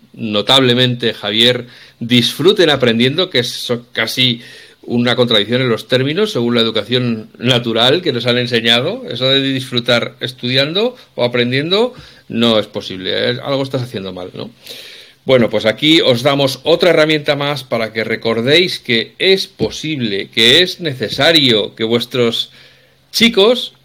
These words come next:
y chicas os lo están pidiendo, que se aburren mucho, que, que no son de este tiempo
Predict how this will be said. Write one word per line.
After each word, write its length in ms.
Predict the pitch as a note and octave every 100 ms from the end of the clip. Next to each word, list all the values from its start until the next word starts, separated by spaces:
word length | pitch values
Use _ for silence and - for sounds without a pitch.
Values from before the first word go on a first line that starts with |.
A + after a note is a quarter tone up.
| _
y 140 | - B2+
chicas 500 | B3 - G#3+ A#3 -
os 160 | C#3+ B2+
lo 100 | A#2
están 360 | - F3 G3+
pidiendo, 680 | E3+ C#3+ F3+ G3 D3+ G#2 - _
que 140 | B2 A#2
se 160 | C3
aburren 540 | A#2 E3 G3 F3 C3 A#2
mucho, 580 | G#3 A#3+ - A#2+ F2+ _ _ - - - _
que, 460 | - A2+ A#2 B2 B2
que 160 | D3 C#3
no 160 | F#3
son 320 | G3+ G#3 G3+
de 140 | F3+ F3+
este 300 | F3+ - C#3+
tiempo 600 | F3 A#3 G#3 - G#2